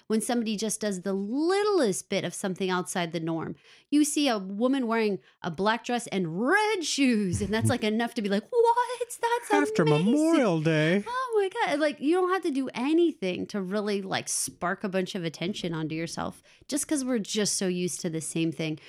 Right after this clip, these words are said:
Speaker 1: We joked a lot when the kids were really small that because there was only a couple of kid brands that were very popular at that time, you could almost not tell which kid was yours on the playground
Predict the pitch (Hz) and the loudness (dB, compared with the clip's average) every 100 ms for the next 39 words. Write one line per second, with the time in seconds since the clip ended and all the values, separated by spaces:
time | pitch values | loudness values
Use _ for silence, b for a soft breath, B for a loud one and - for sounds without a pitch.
0 | B - 269 254 240 - 196 185 190 180 | B 2 2 4 0 0 0 0 0 -2
1 | 175 190 165 175 175 170 156 - 175 175 | -4 -6 -6 -4 -2 -2 -4 -4 -2 -2
2 | 156 B B - 190 - - 185 190 - | -6 B B -2 -2 -2 -8 -6 -6 -2
3 | 220 220 208 185 b b 202 190 202 202 | 0 2 0 -6 b b 0 2 4 4
4 | 175 - - 202 202 196 87 170 151 - | 2 -4 -6 -4 -2 -2 -2 -2 -4 -10
5 | - 202 180 190 196 190 190 180 - 180 | -2 0 0 2 4 2 0 -2 -4 -2
6 | 170 190 156 - 170 160 202 208 208 214 | -2 -2 -2 -4 -6 -4 -4 -2 -2 -4
7 | - 226 226 226 B B B 262 277 277 | -4 -6 -4 -4 B B B 2 2 2
8 | 240 233 - 196 202 208 - - 220 180 | 2 0 -2 0 2 2 -2 -2 0 0
9 | 185 208 - - 214 185 165 185 190 - | 0 0 -4 -2 -2 0 -2 -2 -2 0
10 | 185 165 - 196 185 165 160 | -2 -2 -2 -2 0 -2 -2